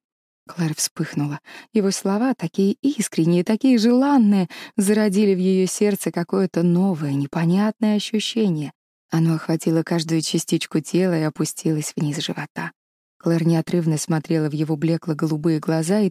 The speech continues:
только сейчас почувствовала, что в помещении кроме них никого нет. Почему все пылающие встают так рано?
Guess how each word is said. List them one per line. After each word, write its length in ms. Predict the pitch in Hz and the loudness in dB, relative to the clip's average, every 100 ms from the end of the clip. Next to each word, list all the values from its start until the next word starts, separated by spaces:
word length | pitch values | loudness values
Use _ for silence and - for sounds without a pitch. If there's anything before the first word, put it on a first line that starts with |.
| - | 0
только 300 | 254 - 254 | -2 0 -2
сейчас 440 | - 233 226 190 | 0 -2 -2 -4
почувствовала, 840 | - 170 - 233 220 - 165 160 156 - - | -2 -6 -2 -2 -2 -2 0 0 -4 -10 -12
что 240 | - - - | -12 -8 -8
в 80 | |
помещении 640 | - 151 147 - 202 202 160 | -2 -2 -2 0 2 2 0
кроме 260 | - 160 151 | -2 0 0
них 300 | 151 185 - | 0 0 0
никого 500 | 165 - 160 160 202 | -4 -2 -6 0 4
нет. 300 | 247 269 208 _ _ _ _ _ - | 4 4 0 _ _ _ _ _ -10
Почему 460 | 170 - 170 277 | -6 0 2 2
все 220 | - - | 2 0
пылающие 640 | 262 269 294 311 190 - 202 | 2 2 4 2 0 -2 -4
встают 380 | - 269 285 | -2 0 0
так 200 | - 302 | -2 -4
рано? 320 | 339 285 156 | 0 0 -2